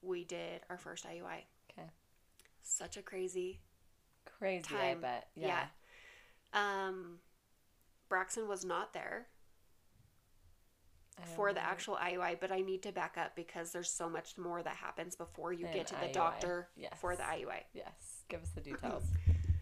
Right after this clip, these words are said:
Speaker 1: Okay, so our first cycle of I U I, I did, um, no Clomid.
Speaker 2: Okay.
Speaker 1: So Clomid is a pill that you take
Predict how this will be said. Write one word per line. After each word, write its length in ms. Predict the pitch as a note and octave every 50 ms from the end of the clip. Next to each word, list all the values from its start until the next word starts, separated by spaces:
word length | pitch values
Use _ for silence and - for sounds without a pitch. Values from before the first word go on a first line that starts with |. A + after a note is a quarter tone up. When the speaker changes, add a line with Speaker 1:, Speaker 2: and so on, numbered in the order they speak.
| - -
Speaker 1:
Okay, 280 | G#3+ A3 G3 D#3 - - - -
so 420 | - - - G#3+ G3+ G#3 G#3 - -
our 220 | - F#3 G3+ F#4 -
first 340 | - - B3 A#3+ B3 -
cycle 320 | - B3 A3 A3 - A3 G#3
of 100 | G3 F#3
I 100 | - F3
U 180 | F3+ F#3 F3+ F3
I, 340 | F3 E3+ E3 F#3+ A3 A#3+ - -
I 140 | G3 F#3+ G3
did, 480 | F#3 F3+ F#3 F#3 F3+ F3+ F3+ F3+ F#3 - - - - - - - - - - - - -
um, 520 | F#3 F#3+ G3 F3+ D#3 C#3+ - - G#1 - G3+ - - - - _ - - - - -
no 260 | F#3+ F#3+ F#3 F3+ F#3
Clomid. 460 | F#3 - - - D3 - G#2 D#2+ - - - - - - - - - D#3+
Speaker 2:
Okay. 240 | D#3+ - D#3+ C#3+ - - - - -
Speaker 1:
So 180 | - - G#3+ G3
Clomid 680 | - - - G#3 G3+ G3+ G#3 A3+ A#3 B3 C4 C4+ - - -
is 340 | - G3+ G3 G3 G3 F#3+ F#3 -
a 40 | G3 G3
pill 580 | - - - - G3+ F#3+ F3+ F3 F#3+ A3 A#3+ G#3+
that 140 | A3+ -
you 160 | - F#3+ F#3+ F#3+
take 480 | - - G3+ F#3 F3+ F3 - - -